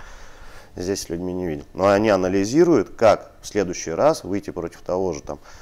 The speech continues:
Андрея Коряки и не дать ему ничего сделать. То есть у нас тоже, то есть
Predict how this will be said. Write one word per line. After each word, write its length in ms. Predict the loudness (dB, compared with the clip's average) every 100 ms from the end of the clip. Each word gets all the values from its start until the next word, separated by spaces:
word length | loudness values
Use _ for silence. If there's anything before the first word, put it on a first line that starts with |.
| -10
Андрея 340 | -4 0 0 0
Коряки 480 | -2 2 2 2
и 40 | -6
не 100 | -2
дать 160 | -2
ему 120 | -4 -12
ничего 220 | -8 -8
сделать. 240 | -8 -14 -10
То 60 |
есть 140 | -12 -12 -20 -14
у 40 | -2
нас 180 | -2 4
тоже, 280 | 4 4
то 100 | 0
есть 140 | -2